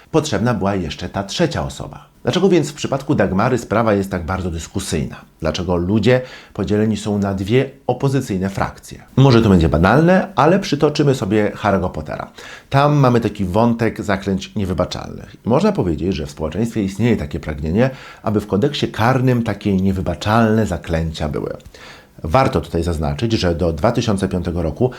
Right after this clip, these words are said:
zacieraniu ulegały wszystkie przestępstwa. Dopiero ustawa z dwa tysiące piątego roku, z dwudziestego piątego lipca, dodała do kodeksu karnego stwierdzenie, że nie podlega zatarciu skazanie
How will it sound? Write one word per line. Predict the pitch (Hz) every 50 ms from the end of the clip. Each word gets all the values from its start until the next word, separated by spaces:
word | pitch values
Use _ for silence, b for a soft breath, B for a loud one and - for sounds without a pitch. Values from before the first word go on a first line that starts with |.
| B B B B B B
zacieraniu | B 113 110 - 117 107 104 113 135 147 147 147
ulegały | 147 147 - 131 117 113 104 113 120 120 120 117 117
wszystkie | 117 - - 135 131 135 - -
przestępstwa. | - 139 117 110 - - 73 - - - - - - - - -
Dopiero | - - - 120 117 120
ustawa | - 110 - - - 170 165 135 101 92
z | 85
dwa | 85 104
tysiące | 104 - - - - - 107 104 98 107 101 95 92 82 - - -
piątego | - 110 104 98 95 113 98 101 98
roku, | 87 80 76 - 104 110
z | 101
dwudziestego | 82 85 92 87 - 98 92
piątego | 90 85 78 82 80
lipca, | 80 73 71 - - 117 131 B B B B B B B B B
dodała | B - 101 95 113 117 107 98 123 131 127 123 107 95
do | 92 95
kodeksu | 92 101 95 101 98 - -
karnego | - 98 92 101 95 95
stwierdzenie, | 92 - 95 90 90 80 82 82 87 101 117 139 143 -
że | - 107 107
nie | 110 104
podlega | 92 92 85 90 120 127 156 139
zatarciu | 110 90 - 90 104 113 - 135
skazanie | 131 - - - 110 104 87 85 80 76 80 92 113 117